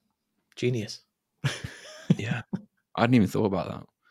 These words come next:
Speaker 2: I hadn't even thought about that.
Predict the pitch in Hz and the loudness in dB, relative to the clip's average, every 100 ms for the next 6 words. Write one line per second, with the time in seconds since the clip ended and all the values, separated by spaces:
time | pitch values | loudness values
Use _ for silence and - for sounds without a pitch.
0 | _ - - - - - _ _ - 92 | _ -20 -18 -16 -18 -20 _ _ -6 -2
1 | 98 - 107 104 - 95 92 92 95 95 | -2 -2 0 0 0 -4 0 0 0 0
2 | 87 85 90 - _ _ _ _ _ _ | 0 -2 -2 -6 _ _ _ _ _ _
3 | _ _ _ - _ _ _ | _ _ _ -20 _ _ _